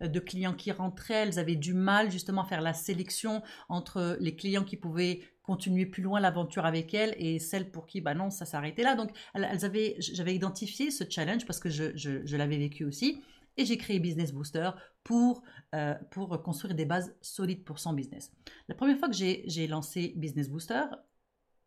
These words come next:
j'ai rien vendu. J'ai rien vendu et je ne comprenais pas parce que, euh, à l'époque, j'étais encore sur les réseaux sociaux. J'avais fait un lancement classique sur quatre semaines, et cetera. Et, euh, les réponses, l'engagement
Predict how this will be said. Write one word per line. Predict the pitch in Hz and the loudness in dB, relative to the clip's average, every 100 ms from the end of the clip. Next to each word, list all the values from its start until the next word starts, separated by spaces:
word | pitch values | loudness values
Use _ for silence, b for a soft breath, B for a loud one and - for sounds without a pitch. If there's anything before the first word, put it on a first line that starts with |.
| _ | _
j'ai | 151 151 | -10 -4
rien | 156 180 | 0 0
vendu. | 156 139 - - _ _ _ _ _ _ _ _ _ _ | 0 -2 -2 -18 _ _ _ _ _ _ _ _ _ _
J'ai | 165 | -6
rien | 160 170 | 0 0
vendu | 160 160 156 254 294 - | 2 0 2 2 0 -4
et | |
je | 160 175 | 0 0
ne | 165 - | -2 -6
comprenais | - 269 - 208 190 | 2 2 2 0 2
pas | 233 247 B B | 0 -2 B B
parce | 175 - | -6 0
que, | 196 190 - _ | 2 2 -4 _
euh, | 170 151 - | -4 -4 -2
à | 160 | -2
l'époque, | 160 220 | 0 -4
j'étais | - | -4
encore | 175 180 | -4 -4
sur | - 165 | -4 -2
les | |
réseaux | 160 151 | 0 -2
sociaux. | 147 180 - 262 277 277 B | -4 -6 -2 0 -2 -4 B
J'avais | - 170 | -2 -2
fait | 160 185 | -2 0
un | 156 | 0
lancement | 160 165 - 160 | 0 -2 0 -2
classique | 160 151 - 254 240 240 | -2 -6 -2 2 4 4
sur | - - - | -2 -10 -10
quatre | - 156 | -8 -4
semaines, | - 180 175 220 233 208 | -2 0 0 0 0 -2
et | 180 | -2
cetera. | 180 170 175 226 285 B B B | -6 -4 2 2 2 B B B
Et, | 208 233 254 - | 2 2 2 0
euh, | 175 170 165 165 160 156 - _ _ _ _ _ _ _ | 2 4 4 4 2 0 -6 _ _ _ _ _ _ _
les | 214 202 202 196 | 0 2 4 4
réponses, | 185 214 214 277 - | 4 2 2 -2 2
l'engagement | 185 170 180 165 202 269 208 139 | 2 6 6 6 4 4 2 -4